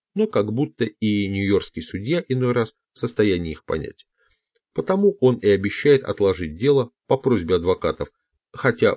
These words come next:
просьба эта совершенно неосновательна с точки зрения широкой публики. Гарри поехал,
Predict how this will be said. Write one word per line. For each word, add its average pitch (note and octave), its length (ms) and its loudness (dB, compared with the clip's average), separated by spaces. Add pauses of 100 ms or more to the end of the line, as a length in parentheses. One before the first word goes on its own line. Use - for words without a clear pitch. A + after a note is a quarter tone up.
просьба F3 360 -2
эта D3 380 -4 (160)
совершенно D3+ 720 -2
неосновательна A2+ 880 0
с - 80 -20
точки A2 320 -4
зрения G2 380 -2
широкой F2+ 420 -4
публики. - 480 -14 (2000)
Гарри C#3+ 580 0
поехал, F#2+ 560 -2